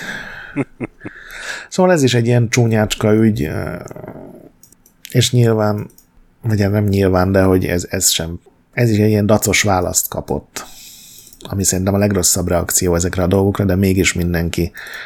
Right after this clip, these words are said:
Speaker 2: gyűlöli elismerni, hogy valamiben tévedett.
Speaker 1: Aztán hát egy elég nagy hír volt, hogy a régóta pletykált PlayStation Plus-nak a részletei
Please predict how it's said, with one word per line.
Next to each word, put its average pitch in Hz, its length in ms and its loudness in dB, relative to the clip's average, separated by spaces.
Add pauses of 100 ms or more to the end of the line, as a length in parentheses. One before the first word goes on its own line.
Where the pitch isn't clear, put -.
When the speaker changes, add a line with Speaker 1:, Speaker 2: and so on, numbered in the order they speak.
Speaker 2:
gyűlöli 95 520 4
elismerni, 87 480 -2
hogy 85 120 -2
valamiben 85 520 -2
tévedett. 50 720 -6 (340)
Speaker 1:
Aztán 160 460 -2
hát 165 200 -2
egy 185 100 -4
elég 113 220 0
nagy 110 200 -4
hír 110 180 -4
volt, 120 240 -2
hogy 120 280 0
a 123 240 -2 (220)
régóta 101 460 0
pletykált - 540 -6 (140)
PlayStation - 760 -2 (640)
Plus-nak - 1200 -4
a 92 40 0
részletei 82 760 -4